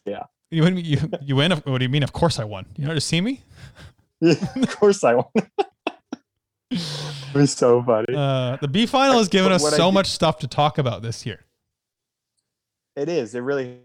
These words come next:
Speaker 1: um, so I, maybe I, the, 'cause, because of sound, I wanna throw a positive spin into this too. What I do like about it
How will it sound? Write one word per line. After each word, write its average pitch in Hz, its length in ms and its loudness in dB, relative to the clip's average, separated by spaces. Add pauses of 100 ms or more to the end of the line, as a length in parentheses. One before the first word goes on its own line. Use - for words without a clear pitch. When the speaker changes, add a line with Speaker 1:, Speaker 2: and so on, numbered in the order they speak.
(160)
Speaker 1:
um, 139 300 -2
so 135 200 0
I, 131 100 0 (760)
maybe 143 340 2
I, 135 60 4
the, 123 320 -6
'cause, 135 140 -6
because 156 240 4
of 151 80 2
sound, 127 280 0
I 123 60 -6
wanna 113 240 -2
throw 117 160 -2
a 104 60 -4
positive 107 500 -4
spin 104 300 -8
into 101 180 -4
this 98 180 -2
too. 113 200 2
What 110 120 6
I 107 80 4
do 131 180 4
like 117 240 2
about 104 240 0
it 113 100 -2